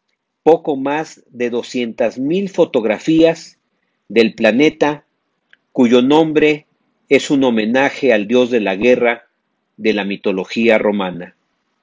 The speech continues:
Una pregunta que seguramente está en la mente de todos ustedes es, ¿a qué fue Opportunity a Marte? Específicamente fue a dos cosas. Primero,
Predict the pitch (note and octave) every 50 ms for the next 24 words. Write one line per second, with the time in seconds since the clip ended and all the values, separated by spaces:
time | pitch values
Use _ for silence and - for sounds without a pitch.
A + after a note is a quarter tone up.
0 | _ _ _ _ _ _ _ _ _ _ _ _ _ _ _ _ _ _ _ _
1 | _ F#3+ G#3 B3 A3 - - C#3 C3 C#3+ E3 E3+ E3 F#3 - - C3+ - - A#2
2 | A#2 C3+ C#3+ D3 C3 B2 C3 C3+ C3+ - C3 A2+ - - C3+ B2+ B2+ B2 A2+ A2
3 | A2+ A#2+ B2 A2+ - A#2 G2+ F2+ - A#2 A#2 - - - F#2+ - - A#2 G#2+ G2
4 | A2 A2+ - - - _ _ _ _ _ _ _ _ _ _ _ _ - A#2 A#2
5 | A#2 - - - _ _ _ _ _ _ _ _ _ _ _ _ _ _ _ _
6 | _ - A#2 G#2+ - - - - C#3+ D#3 D3 - - C#3 C3+ C#3+ D3+ C#3 - -
7 | A#2+ G#2+ G2 - - B2+ A#2+ B2 A#2+ - - A#2 A2 G#2+ A2+ B2 C3 B2+ B2 -
8 | - G2 F2+ _ _ _ _ _ _ _ _ _ _ _ _ _ _ _ _ _
9 | _ _ _ _ _ _ _ F3 E3 - - - - B3+ A#3+ A#3 G3+ - - C3
10 | C3+ C#3+ D3+ D3+ - C#3 - - C#3 C3 B2 B2 A#2 - - - G2+ F2+ - -
11 | F#2+ - - - - _ _ _ _ _ _ _ _ _ _ _ _ _ _ _
12 | - C3 B2 C3 D3+ E3+ E3+ E3 F3+ A3 A3+ - _